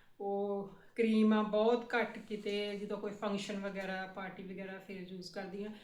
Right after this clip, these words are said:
ਮੈਂ ਨੈਚੁਰਲ ਜਿਹੜਾ ਘਰ ਦੇ ਵਿੱਚ ਮੈਂ ਨੈਚੁਰਲ ਹੀ ਰਹਿੰਦੀ ਹਾਂ, ਨੈਚੁਰਲ ਚੀਜ਼ਾਂ ਯੂਜ਼ ਕਰਦੀ ਹਾਂ। ਤੇ ਬਾਹਲਾ ਜਿਹੜਾ ਮੇਕਅਪ ਵਗੈਰਾ ਕਰਨਾ ਮੈਨੂੰ ਉਹ ਪਸੰਦ ਨਹੀਂ ਹੈਗਾ, ਬਿਲਕੁਲ ਸਿੰਪਲ ਸਾਦਗੀ 'ਚ ਰਹਿਣਾ ਪਸੰਦ ਆ।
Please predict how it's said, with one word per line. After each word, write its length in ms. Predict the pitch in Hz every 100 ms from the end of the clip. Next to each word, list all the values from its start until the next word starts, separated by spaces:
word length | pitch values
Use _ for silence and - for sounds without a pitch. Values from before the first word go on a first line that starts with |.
| - - - - - -
ਮੈਂ 180 | 247 269
ਨੈਚੁਰਲ 500 | 269 262 - 285 285
ਜਿਹੜਾ 240 | 254 262
ਘਰ 280 | 262 277 233
ਦੇ 180 | 202 226
ਵਿੱਚ 240 | 240 233
ਮੈਂ 480 | 226 214 214 214 214 - - -
ਨੈਚੁਰਲ 580 | 220 240 240 - 311 311
ਹੀ 100 | 285
ਰਹਿੰਦੀ 340 | 220 226 262
ਹਾਂ, 80 | 262
ਨੈਚੁਰਲ 560 | 247 226 202 226 254 240
ਚੀਜ਼ਾਂ 340 | 226 190 196
ਯੂਜ਼ 280 | 190 190 190
ਕਰਦੀ 360 | 208 180 202 214
ਹਾਂ। 120 | 214 - - - - -
ਤੇ 360 | 220 214 208 208 202 - - 240
ਬਾਹਲਾ 300 | 214 220 226
ਜਿਹੜਾ 180 | 220 220
ਮੇਕਅਪ 360 | 214 190 202 196
ਵਗੈਰਾ 360 | 202 202 196
ਕਰਨਾ 380 | 196 196 185 185
ਮੈਨੂੰ 300 | 185 185 180
ਉਹ 40 |
ਪਸੰਦ 400 | 185 190 185 180
ਨਹੀਂ 160 | 190 202
ਹੈਗਾ, 280 | 214 202 202
ਬਿਲਕੁਲ 400 | 196 190 - 214
ਸਿੰਪਲ 480 | - 208 190 202 196
ਸਾਦਗੀ 420 | 196 175 170 202
'ਚ 120 | 214
ਰਹਿਣਾ 220 | 196 202
ਪਸੰਦ 380 | 214 220 202 196
ਆ। 140 | 277